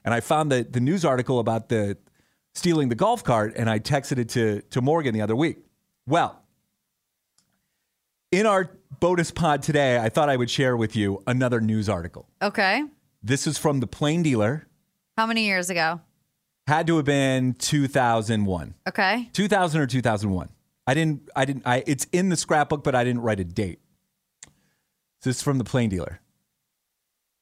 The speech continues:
Speaker 1: I'm just gonna read, I'm just gonna
Speaker 2: Yeah,
Speaker 1: read
Speaker 2: go
Speaker 1: the
Speaker 2: ahead.
Speaker 1: article to you.
Speaker 2: <laughs> Go ahead.
Speaker 1: Because the, it's, it's titled, "Where's the Beef?"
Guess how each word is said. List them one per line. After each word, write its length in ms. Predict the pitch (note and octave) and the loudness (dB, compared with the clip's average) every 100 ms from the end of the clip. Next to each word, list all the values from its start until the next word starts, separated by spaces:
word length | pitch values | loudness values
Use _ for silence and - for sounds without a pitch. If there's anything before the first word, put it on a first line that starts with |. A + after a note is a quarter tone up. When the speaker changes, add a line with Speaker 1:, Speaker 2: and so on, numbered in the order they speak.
| _ - | _ -6
Speaker 1:
I'm 80 | A#2 | -4
just 120 | B2 | 0
gonna 140 | D#3 | 0
read, 420 | A#2+ C3 C3+ A#2 - | 2 2 2 -2 -4
I'm 100 | C3 | -2
just 120 | D#3 G3+ | 0 0
gonna 120 | G3 | 2
Speaker 2:
Yeah, 60 | F4+ | 2
Speaker 1:
read 80 | C#4+ | 2
Speaker 2:
go 60 | |
Speaker 1:
the 60 | E4+ | 2
Speaker 2:
ahead. 280 | F#4+ A#4+ B3+ | 2 2 2
Speaker 1:
article 360 | A#3+ A3 - | 0 0 0
to 120 | E4+ F2 | 0 2
you. 140 | E4 - | 0 -2
Speaker 2:
<laughs> 60 | |
Go 160 | C4 D4 | -2 -2
ahead. 460 | - G#4 B3 F#3 G3+ D4 D4+ | 0 2 2 0 -4 -6 -2
Speaker 1:
Because 380 | - F3 D3 - | 0 0 -2 0
the, 180 | D#3+ - _ _ - _ _ _ _ _ _ _ _ _ - | -4 -4 _ _ -20 _ _ _ _ _ _ _ _ _ -4
it's, 160 | C#3 E3+ | -2 -2
it's 320 | - C#3+ - | -2 -2 -2
titled, 500 | - G3+ F3 D3 C#3 - | 0 2 4 0 -2 -4
"Where's 480 | A#2 C#3 C#3+ C3+ | 0 2 2 0
the 120 | - A2 | -2 -2
Beef?" 480 | A#2 G2 - - | -2 -2 -6 -16